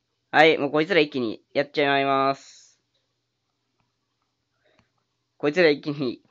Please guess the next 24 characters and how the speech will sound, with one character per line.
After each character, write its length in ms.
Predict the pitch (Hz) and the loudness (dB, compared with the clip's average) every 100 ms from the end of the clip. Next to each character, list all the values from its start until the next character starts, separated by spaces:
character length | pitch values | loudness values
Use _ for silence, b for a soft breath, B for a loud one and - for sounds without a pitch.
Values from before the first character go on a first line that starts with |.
| - | -6
や 100 | 147 | 0
り 80 | 170 | 2
ま 100 | 170 | 0
す。 400 | - - - _ _ _ _ _ _ _ _ _ _ _ - - | -2 -20 -20 _ _ _ _ _ _ _ _ _ _ _ -20 -14
お 120 | 110 | -6
ら 140 | 123 143 | -2 0
お 80 | 147 | 2
ら 100 | 156 | 2
お 60 | |
ら 140 | 170 170 | 4 4
お 80 | |
ら。 260 | 180 143 - _ _ _ - _ _ _ _ _ _ _ _ _ _ _ - - - _ _ | 4 2 -2 _ _ _ -20 _ _ _ _ _ _ _ _ _ _ _ -20 -20 -20 _ _
お 140 | - | -6
ら 140 | 123 156 | 2 6
よ。 260 | 170 170 _ _ _ _ _ _ _ _ _ _ _ _ _ _ _ _ _ _ | 6 4 _ _ _ _ _ _ _ _ _ _ _ _ _ _ _ _ _ _
か 140 | - | -2
か 60 | 175 | -2
っ 100 | 208 | -2
て 100 | 196 | -4
こ 100 | 202 | -2
い 60 | 160 | 0
や、 100 | 113 | -2
カ 140 | 110 | -6
ス。 240 | 110 - | -12 -12